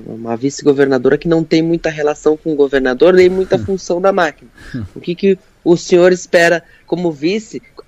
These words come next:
Speaker 1: entrosado com o Tramontim, esse jeito novo de fazer as coisas? Qual é o papel do vice? Que papel que o senhor espera ter?
Speaker 2: Se eu fi-, se eu tivesse feito a pergunta do Piara, eu ia tirar uma palavra da, da pergunta, que ele disse que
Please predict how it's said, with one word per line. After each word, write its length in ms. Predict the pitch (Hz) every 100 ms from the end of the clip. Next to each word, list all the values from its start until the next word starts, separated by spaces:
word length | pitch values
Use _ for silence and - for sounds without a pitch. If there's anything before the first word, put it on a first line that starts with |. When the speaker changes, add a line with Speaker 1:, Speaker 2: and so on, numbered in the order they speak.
| _
Speaker 1:
entrosado 680 | 165 165 175 151 160 170 160
com 100 | -
o 40 |
Tramontim, 560 | 143 135 123 120 - 196
esse 200 | 165 -
jeito 300 | 135 151 -
novo 280 | 139 151 143
de 120 | -
fazer 240 | 131 120
as 140 | 127 -
coisas? 380 | 180 196 175 - - -
Qual 140 | 170
é 20 |
o 20 | 185
papel 380 | 185 175 185
do 140 | 190 190
vice? 480 | 170 185 180 - _ _ _
Que 100 | -
papel 260 | 160 143 165
que 60 | -
o 20 |
senhor 120 | 175
espera 320 | 156 165 156
ter? 200 | 151 135 - _
Speaker 2:
Se 100 | -
eu 60 | 139
fi-, 160 | 151 135
se 120 | 151
eu 60 |
tivesse 300 | 135 123 135
feito 220 | - 143 135
a 20 |
pergunta 320 | 127 120 117
do 140 | 117
Piara, 340 | 120 120 139 127
eu 240 | 113 120
ia 180 | 120 123
tirar 180 | 110 123
uma 100 | 127
palavra 380 | 135 127 117 104
da, 260 | 104 98
da 100 | 92
pergunta, 420 | 98 104 110 101
que 100 | 82
ele 120 | 98 95
disse 260 | 117 104
que 220 | - 107